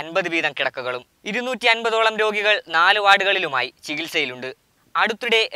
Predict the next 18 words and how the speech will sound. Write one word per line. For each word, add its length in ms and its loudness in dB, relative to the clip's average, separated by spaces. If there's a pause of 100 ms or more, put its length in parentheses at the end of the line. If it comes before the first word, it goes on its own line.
(100)
രോഗികളുടെ 480 0 (100)
എണ്ണത്തിൽ 340 -2 (140)
വൻ 240 0
വർധനവാണ് 500 0 (160)
വന്നിരിക്കുന്നത്. 540 -8 (500)
തലസ്ഥാന 420 4
ജില്ലയിൽ 400 2 (220)
അതീവ 240 0 (140)
ജാഗ്രതാ 440 6
നിർദ്ദേശവും 480 -2 (100)
നൽകിയിട്ടുണ്ട്. 520 -8 (500)
രോഗികൾ 420 2 (120)
നിറഞ്ഞതോടെ 500 0 (160)
വരും 220 4
ദിവസങ്ങളിൽ 540 -2 (100)
എത്തുന്നവരെ 440 0 (220)
എങ്ങനെ 220 -2
ചികിത്സിക്കുമെന്ന 600 -6